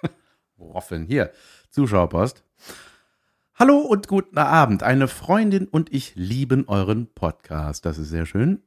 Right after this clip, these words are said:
"Und uns würde interessieren, wie ihr es aus eurer Sicht gut findet würdet." Ich lese einfach, was hier steht, okay?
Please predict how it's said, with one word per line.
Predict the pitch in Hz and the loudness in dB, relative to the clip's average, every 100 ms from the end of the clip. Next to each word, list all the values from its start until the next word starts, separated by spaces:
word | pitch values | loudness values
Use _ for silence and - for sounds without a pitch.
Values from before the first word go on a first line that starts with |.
| _ _ - | _ _ -2
"Und | 135 143 139 - - | 0 0 -4 -12 -2
uns | 165 208 - | -2 -2 -2
würde | 135 131 | -2 -2
interessieren, | 131 113 - 151 165 95 104 113 _ _ _ _ _ | -6 -8 -6 -6 -4 -2 -2 -4 _ _ _ _ _
wie | 90 104 139 143 | -18 -10 -8 -8
ihr | - 123 - | -6 -4 -4
es | 101 - - | -8 -12 -10
aus | 98 - | -10 -6
eurer | - 147 131 120 | -4 -4 -2 -6
Sicht | 90 101 - _ _ 104 | -6 -10 -16 _ _ _
gut | 87 135 - - | -10 -8 -8 -12
findet | _ - - 131 131 107 131 - - _ | _ -14 -2 0 0 -4 -8 -8 -20 _
würdet." | 80 123 135 131 285 - - _ _ _ _ _ _ - - _ _ - | 0 0 2 2 2 0 -6 _ _ _ _ _ _ -20 -20 _ _ -10
Ich | 98 | 0
lese | 135 151 | 2 2
einfach, | 139 | 2
was | 135 | 0
hier | 131 | -2
steht, | 123 82 | -4 -4
okay? | 82 139 | -4 -6